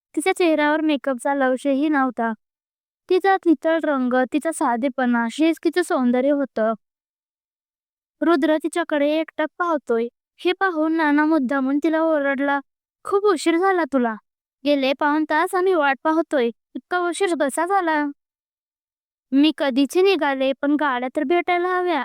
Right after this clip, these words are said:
गाडीची, गाडीच घेतली नाही म्हणून वेळ लागला," ती शांतपणे बोलली.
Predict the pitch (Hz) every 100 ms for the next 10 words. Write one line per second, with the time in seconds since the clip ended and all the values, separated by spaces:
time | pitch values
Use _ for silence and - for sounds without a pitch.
0 | - 277 294 254 262 311 320 - _ _
1 | _ - 285 269 262 277 339 349 339 359
2 | 339 254 294 302 330 349 320 269 277 294
3 | 233 226 214 _ 349 349 349 262 302 311
4 | 339 320 240 233 240